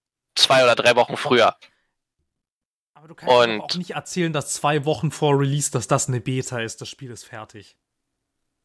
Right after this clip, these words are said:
Speaker 1: Ja, also es wär ziemlich dumm, zwei Wochen vor Release eine Beta zu machen. Weil du kriegst ernsthafte Bugs nicht gefixt in der Zeit.
Speaker 2: Nein, tust du auch nicht, das Spiel ist fertig, das ist Marketing und P R, was die
Speaker 1: Ja.
Speaker 2: machen.
Speaker 1: Das ist einfach ein zu früher dra-, Zugang.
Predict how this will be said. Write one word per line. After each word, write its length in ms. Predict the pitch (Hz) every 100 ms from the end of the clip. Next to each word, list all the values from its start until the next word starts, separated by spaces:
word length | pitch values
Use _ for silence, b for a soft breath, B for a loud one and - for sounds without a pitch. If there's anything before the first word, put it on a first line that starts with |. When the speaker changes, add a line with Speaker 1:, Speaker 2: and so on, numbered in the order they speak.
| _ _ _ -
Speaker 1:
Ja, 600 | 55 - 50 78 98 131
also 140 | 156
es 120 | 139 147
wär 80 |
ziemlich 340 | - 165 143 -
dumm, 240 | 170 160
zwei 240 | - 139 120
Wochen 200 | 117 120
vor 180 | 131
Release 260 | 123 123 123
eine 80 | 120
Beta 280 | 127 127 120
zu 120 | 123
machen. 260 | 117 123 120 - _ _ _ _
Weil 160 | - 131
du 120 | -
kriegst 400 | - 160 - - _ _ _ _ _ _ _
ernsthafte 560 | - 156 170 160 - 135
Bugs 280 | 135 -
nicht 160 | 151 -
gefixt 320 | 139 147 -
in 80 | 120
der 100 | 117
Zeit. 240 | - 110
Speaker 2:
Nein, 380 | - 135 151 170
tust 260 | - 190 -
du 60 |
auch 80 | 156
nicht, 160 | 156 -
das 80 | -
Spiel 200 | 151 147
ist 140 | 147
fertig, 400 | 147 147 151 160
das 160 | 143 147
ist 140 | 135
Marketing 540 | 135 139 156 - 139
und 120 | 139 -
P 180 | 131
R, 160 | 127 120
was 140 | 110
die 100 | -
Speaker 1:
Ja. 120 | 117 117
Speaker 2:
machen. 200 | - 107 _ _ _ _ -
Speaker 1:
Das 160 | 139 -
ist 100 | -
einfach 340 | 139 160 143
ein 180 | 143 131
zu 160 | -
früher 240 | - 147 131
dra-, 200 | 135 123
Zugang. 380 | - 113 110